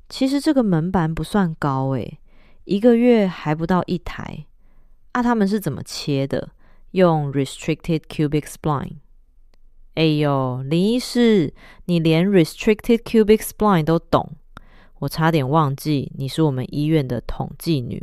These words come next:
王。不要在那边讲五四三啦。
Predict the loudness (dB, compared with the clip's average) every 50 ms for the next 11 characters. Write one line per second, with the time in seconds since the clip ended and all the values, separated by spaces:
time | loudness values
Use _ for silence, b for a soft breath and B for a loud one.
0 | -10 -8 -10 -8 -8 -10 -12 -14 -14 _ -20 -20 -20 _ -20 -20 -20 -20 -20 _
1 | -20 -20 b b b b b b b b b b b -2 0 0 2 2 2 0
2 | 2 2 0 0 0 2 2 4 4 2 2 0 -2 -2 -6 -4 -2 0 0 -2
3 | -2 -2 -2 0 0 0 -2 -2 -2 -4 -6 -8 -12 -18